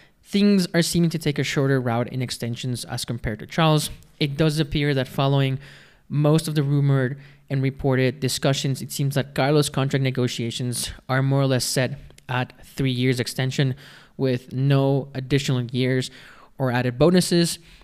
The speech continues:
whereas in the case for Charles, it seems to be that the type of contract negotiations for him seems to present more of a three plus two year contract extension by which Charles would stay committed for the team for an additional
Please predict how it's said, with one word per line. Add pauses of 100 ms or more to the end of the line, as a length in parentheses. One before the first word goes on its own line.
(140)
whereas
in
the
case
for
Charles,
it
seems
to
be
that
the
type
of
contract
negotiations
for
him (460)
seems
to
present
more (280)
of
a
three
plus
two
year
contract
extension (240)
by
which
Charles
would
stay
committed
for
the
team
for
an
additional